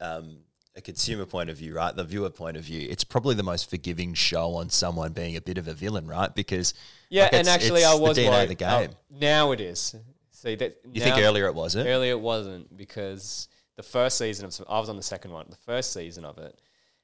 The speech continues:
Speaker 2: um, the, the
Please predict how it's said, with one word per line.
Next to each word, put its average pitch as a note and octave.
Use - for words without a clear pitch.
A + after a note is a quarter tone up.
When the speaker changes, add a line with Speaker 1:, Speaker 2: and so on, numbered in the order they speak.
Speaker 2:
um, E2+
the, G2+
the G2